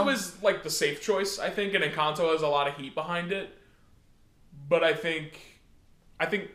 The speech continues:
Speaker 2: I don't know. I wanna believe in the Mitchells. It's scrappier. It's the underdog.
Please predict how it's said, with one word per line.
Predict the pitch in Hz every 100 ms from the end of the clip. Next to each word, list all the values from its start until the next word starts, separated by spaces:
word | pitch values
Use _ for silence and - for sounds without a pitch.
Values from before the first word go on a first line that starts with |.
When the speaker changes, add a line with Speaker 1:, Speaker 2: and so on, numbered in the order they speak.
| -
Speaker 2:
I | 151
don't | 165
know. | 165 147 - - -
I | 147
wanna | 156 175
believe | 165 175 160
in | 151
the |
Mitchells. | 139 135 131 117 -
It's | 117 -
scrappier. | - 160 135 139 120 -
It's | -
the | 156
underdog. | 135 135 123 117